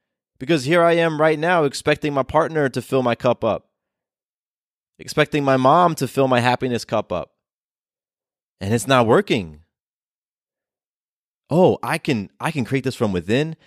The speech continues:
How the hell do I do that? Sign me up. I would much rather be in control of my emotions than let another person dictate how I'm feeling, than put that power in somebody else's hands."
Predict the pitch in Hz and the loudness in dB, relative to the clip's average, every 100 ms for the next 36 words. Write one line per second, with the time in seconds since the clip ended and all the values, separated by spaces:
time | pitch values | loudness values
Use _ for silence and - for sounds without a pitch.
0 | _ - 190 160 110 151 170 170 175 196 | _ -2 2 4 2 2 2 4 2 0
1 | 160 95 73 _ _ _ - 151 160 156 | 0 0 -4 _ _ _ -4 0 0 0
2 | 160 180 156 - _ _ _ - 139 104 | 0 2 0 -4 _ _ _ -2 0 2
3 | 143 - 139 113 101 110 107 104 - 104 | 2 4 2 2 0 0 -2 -2 0 0
4 | 98 95 92 92 90 92 87 90 92 90 | 2 2 2 0 -2 -4 -4 -2 -2 -2
5 | 90 107 120 104 92 90 85 85 95 85 | 0 0 0 -2 -4 -4 -6 -4 -2 0
6 | 90 82 - 90 95 117 _ _ _ _ | -2 -2 -2 -2 -2 -6 _ _ _ _
7 | _ _ _ _ _ 101 92 117 107 - | _ _ _ _ _ -14 -6 -2 -2 -2
8 | 107 104 98 92 104 95 87 117 160 107 | 0 2 2 0 0 2 2 2 0 -4
9 | 98 87 98 131 - | -2 -2 -2 -6 -16